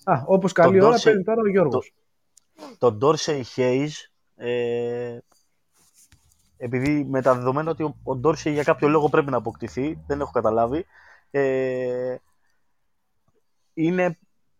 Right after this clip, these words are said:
Speaker 2: πάρα πολύ δυνατό και γεμίζει πάρα πολύ την ομάδα.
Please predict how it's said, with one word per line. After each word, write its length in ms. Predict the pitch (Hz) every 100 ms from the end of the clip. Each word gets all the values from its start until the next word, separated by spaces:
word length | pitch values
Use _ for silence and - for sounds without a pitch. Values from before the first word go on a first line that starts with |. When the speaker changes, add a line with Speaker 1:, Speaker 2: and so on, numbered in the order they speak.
| _ _
Speaker 2:
πάρα 320 | 147 147 131
πολύ 260 | 123 120
δυνατό 760 | 107 117 113 104 - 117 107 101 -
και 120 | - 123
γεμίζει 500 | 113 123 147 147 139
πάρα 280 | 156 143 120
πολύ 220 | 123 113
την 160 | 120
ομάδα. 500 | 113 110 107 101 92